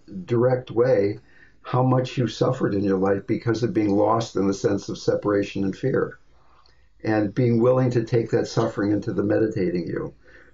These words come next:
breathing in, taking the suffering with compassion, breathing out, sending the antidote with loving kindness. Or even just, can you, when you're starting to feel afraid, can you get grounded?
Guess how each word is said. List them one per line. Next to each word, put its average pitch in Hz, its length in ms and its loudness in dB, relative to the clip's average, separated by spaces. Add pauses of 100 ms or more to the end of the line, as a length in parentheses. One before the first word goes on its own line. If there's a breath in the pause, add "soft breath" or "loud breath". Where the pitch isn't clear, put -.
(140 soft breath)
breathing 113 420 2
in, 110 160 2
taking 110 440 0
the 101 60 2
suffering 98 460 -2
with 98 220 0
compassion, 101 640 -4 (840 soft breath)
breathing 104 340 2
out, 98 180 2
sending 101 360 0
the 95 120 0
antidote 95 440 0
with 92 120 -4
loving 92 300 0
kindness. 95 640 -6 (540 soft breath)
Or - 180 2
even 202 320 2
just, 139 500 0 (300)
can 147 400 2
you, 135 500 2
when 120 200 0
you're 123 100 2
starting 127 320 2
to 120 80 -2
feel 127 280 0
afraid, 139 420 0
can 127 200 0
you 135 80 0
get - 200 0
grounded? 123 580 0